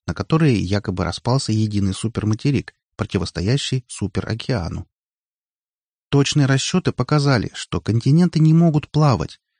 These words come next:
так как своим основанием очень прочно соединены с нижними слоями земной коры.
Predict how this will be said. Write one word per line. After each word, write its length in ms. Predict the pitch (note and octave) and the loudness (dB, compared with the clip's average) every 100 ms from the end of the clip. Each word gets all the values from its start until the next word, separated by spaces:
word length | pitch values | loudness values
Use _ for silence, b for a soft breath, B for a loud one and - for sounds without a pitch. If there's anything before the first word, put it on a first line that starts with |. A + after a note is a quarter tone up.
| _ | _
так 160 | C3+ - | -2 0
как 160 | G#2+ | -4
своим 300 | - B2 B2 | -2 2 2
основанием 680 | G2 - F#2 C3 F3+ F3 D#3+ - | 2 0 0 4 4 4 2 0
очень 300 | E3 - F#3+ | -2 2 0
прочно 440 | - D3+ D#3+ E3 C#3+ | 0 2 2 2 0
соединены 720 | A#2+ A2+ G2+ G2+ G2 D3 F3 | 0 0 2 2 4 2 0
с 160 | - A#2+ | -2 2
нижними 420 | C#3+ D3 D3+ C#3 | 4 4 2 2
слоями 480 | - F#2+ G2 A2+ A2 | 0 0 2 2 2
земной 380 | G#2+ G2 F2 | 2 2 0
коры. 380 | D#2+ G#2 - - | -2 -2 -4 -10